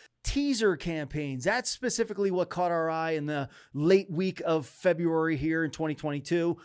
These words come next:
A few brands are aiming to generate engagement by creating anticipation and excitement with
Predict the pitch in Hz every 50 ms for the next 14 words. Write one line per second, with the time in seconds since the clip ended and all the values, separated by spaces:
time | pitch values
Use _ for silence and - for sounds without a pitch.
0 | - - - - 147 - - - - 269 381 415 320 311 254 247 247 254 214 202
1 | 214 214 208 208 208 202 185 170 139 117 143 185 185 185 190 196 185 175 160 156
2 | 170 170 156 160 151 147 147 143 - - 165 170 156 165 165 165 165 156 135 -
3 | - 277 277 - 339 - - 190 165 143 - - 165 151 143 143 _ - 214 254
4 | 285 294 311 - - - 269 214 196 190 190 196 214 - - _ _ - - -
5 | 175 190 226 262 262 - -